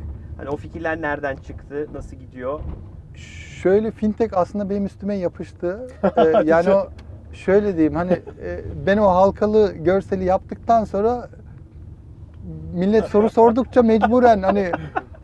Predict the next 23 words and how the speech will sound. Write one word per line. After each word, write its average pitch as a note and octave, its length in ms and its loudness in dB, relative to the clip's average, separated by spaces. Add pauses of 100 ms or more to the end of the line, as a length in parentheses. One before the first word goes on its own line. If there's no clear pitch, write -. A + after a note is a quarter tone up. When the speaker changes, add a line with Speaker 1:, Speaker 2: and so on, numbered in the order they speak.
Speaker 2:
ayıp F#3 220 4
olmasın A#3 380 4
diye B3 140 4
daha G#3+ 160 6
çok F#3 160 2
araştırmaya C#3 600 2
başladım. D#3 380 0
Daha F3+ 160 6
çok A3+ 160 0
araştırdıkça G#3+ 840 0
daha F#3 140 0
çok D#3 260 -8
bilgi C#3 220 -2
edinmeye B2+ 400 -4
başladım. C#3 480 -8 (580)
E, E3 120 0
dedim, G3+ 340 -2 (140)
işte, - 220 -20
hep G#3 220 0
yurt G3 180 -4
dışı G3+ 200 -8
örnekleri F#3 520 -4
soruyorlardı. D#3 840 0